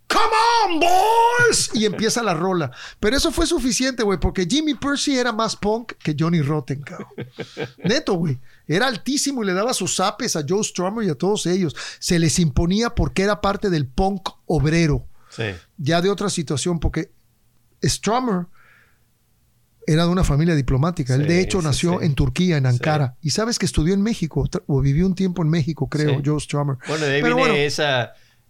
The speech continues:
Speaker 2: esa línea de "Should I Stay or Should I Go?", que es en español, ¿no?
Speaker 1: Yo no sabía eso. Y también, pero t-,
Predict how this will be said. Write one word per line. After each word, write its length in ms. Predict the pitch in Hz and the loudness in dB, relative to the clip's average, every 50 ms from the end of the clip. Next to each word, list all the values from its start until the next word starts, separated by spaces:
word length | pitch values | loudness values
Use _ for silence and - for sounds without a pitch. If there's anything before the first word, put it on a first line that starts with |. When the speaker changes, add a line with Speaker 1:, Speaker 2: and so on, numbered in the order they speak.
| _ - | _ -8
Speaker 2:
esa 220 | 135 127 - 147 | -6 -4 -2 -2
línea 460 | 143 147 151 156 151 156 160 156 151 139 | -2 -2 -4 -4 -4 -2 -2 -2 0 0
de 720 | 135 135 135 147 151 151 156 156 156 151 147 - - - 139 | 0 0 0 0 0 0 -2 -2 -2 -2 -4 -4 -6 -10 -12
"Should 240 | - - 151 131 | -6 -4 -4 -4
I 20 | 123 | -4
Stay 220 | 123 - - 151 | -4 -6 -4 -4
or 100 | 143 139 | -4 -4
Should 240 | 131 - 135 117 110 | -4 -4 -4 -4 -4
I 60 | 113 | -6
Go?", 300 | 113 170 175 147 113 - - | -6 -6 -6 -6 -6 -10 -14
que 420 | - - 107 104 107 107 107 - | -12 -8 -6 -6 -4 -6 -6 -8
es 160 | - 120 123 - | -10 -10 -8 -6
en 100 | 123 107 | -8 -8
español, 420 | - - 123 113 - - 131 - | -8 -6 -6 -6 -4 -4 -4 -2
¿no? 40 | 147 | 0
Speaker 1:
Yo 140 | 131 170 180 | 0 2 2
no 80 | 190 175 | 2 0
sabía 340 | - 165 151 151 156 147 | 0 0 0 0 2 0
eso. 320 | 143 143 - - - - - - - - - - - - - - - - | 0 0 0 0 -2 -2 -4 -6 -12 -20 -20 -20 -20 -20 -20 -20 -8 -2
Y 120 | - 170 | -2 0
también, 320 | - 180 160 151 180 190 135 | 2 2 0 0 0 0 0
pero 260 | - 165 135 151 143 | 0 0 0 -2 -4
t-, 80 | - | -4